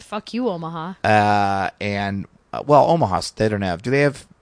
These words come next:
Speaker 2: brick
Speaker 1: I think
Speaker 2: and
Speaker 1: they have
Speaker 2: mortar
Speaker 1: one or
Speaker 2: restaurants?
Speaker 1: two brick and mortars.
Speaker 2: Well, he was at the
Speaker 1: It's just funny
Speaker 2: Longhorn.
Speaker 1: 'cause he always talks about them.
Speaker 2: Yeah. Uh, they've recovered the title as of this recording. It was on the side of the road. There's still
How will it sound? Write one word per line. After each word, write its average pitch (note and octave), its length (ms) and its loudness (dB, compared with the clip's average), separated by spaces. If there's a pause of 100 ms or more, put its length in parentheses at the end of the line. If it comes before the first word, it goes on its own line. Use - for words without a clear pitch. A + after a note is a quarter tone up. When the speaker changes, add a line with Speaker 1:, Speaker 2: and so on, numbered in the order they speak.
(240)
Speaker 2:
brick B2 140 4
Speaker 1:
I - 20 0
think A#3+ 80 6
Speaker 2:
and A2+ 80 -2
Speaker 1:
they - 40 4
have A2+ 100 8
Speaker 2:
mortar A2 260 4
Speaker 1:
one G2+ 40 -2
or - 40 -2
Speaker 2:
restaurants? D3+ 400 0
Speaker 1:
two F#3 160 -4
brick F3+ 240 -10
and F#3+ 100 -10
mortars. F#3+ 460 -6
Speaker 2:
Well, G#2+ 100 4
he A2+ 60 6
was A2 160 -2
at D3 100 2
the D4 60 4
Speaker 1:
It's D#4 100 6
just C3 180 8
funny D4+ 180 4
Speaker 2:
Longhorn. - 80 4
Speaker 1:
'cause B3+ 140 0
he C4 140 0 (100)
always G#3+ 440 8
talks F#3 340 0
about D#3+ 280 -2
them. F#2 80 2
Speaker 2:
Yeah. - 920 0
Uh, G#2+ 720 8
they've C3 240 4
recovered E3 340 4
the D#3 80 -4
title G#2 440 0
as G2+ 200 -2
of G2 60 -4
this G2 180 -4
recording. F#2+ 360 -2
It F#2+ 40 -4
was F#2 140 -6
on G2 60 0
the F#2+ 80 -4
side F#2 260 0
of G2+ 60 0
the G#2 80 0
road. F#2+ 380 -2
There's G2 120 -10
still G2 340 -4